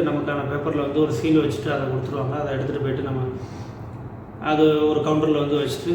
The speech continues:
நம்ம அடுத்தது வந்து பார்த்திங்கன்னா, ஹேண்ட் செக்கப்புக்கு போகணும். உள்ளே போனோம்னு வந்து பார்த்திங்கன்னா, ஹேண்ட் வந்து செக்கப் பண்ணுவாங்க. இப்படி தான் செக்கப் பண்ணுவாங்க.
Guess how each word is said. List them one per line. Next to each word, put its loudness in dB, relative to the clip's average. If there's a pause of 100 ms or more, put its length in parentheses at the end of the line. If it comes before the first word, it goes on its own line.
(120)
நம்ம -6
அடுத்தது 0
வந்து -2
பார்த்திங்கன்னா, -2
ஹேண்ட் 4
செக்கப்புக்கு 0
போகணும். 2
உள்ளே 6
போனோம்னு 2
வந்து 0
பார்த்திங்கன்னா, -2 (460)
ஹேண்ட் 4
வந்து 4
செக்கப் 0
பண்ணுவாங்க. 0
இப்படி -4
தான் 2
செக்கப் -2
பண்ணுவாங்க. -2